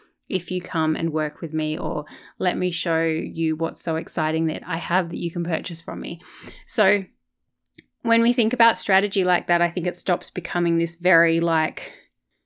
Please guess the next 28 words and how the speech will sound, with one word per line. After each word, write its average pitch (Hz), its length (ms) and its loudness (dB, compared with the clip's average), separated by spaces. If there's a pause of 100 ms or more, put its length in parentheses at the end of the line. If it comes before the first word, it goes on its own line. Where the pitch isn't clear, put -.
(240)
structured, 170 1200 2
scary, 165 1000 2
like, - 340 -4
corporate, 165 800 0
whatever 170 600 2
thing 180 320 2
that 160 180 -2
feels 165 340 0
like, 160 260 0
"Oh 180 180 2
no, 165 240 2
like, 156 260 -4
if 160 200 -8
I'm 165 240 2
a 165 60 -2
soulful 165 480 0
business 180 400 -2
owner 170 260 2
or 165 240 0
a 165 60 2
heart-led 185 480 0
business 175 340 -4
owner 165 220 0
or 156 60 -2
a 160 60 -6
spiritual 175 480 -4
business 185 380 0
owner, 165 360 2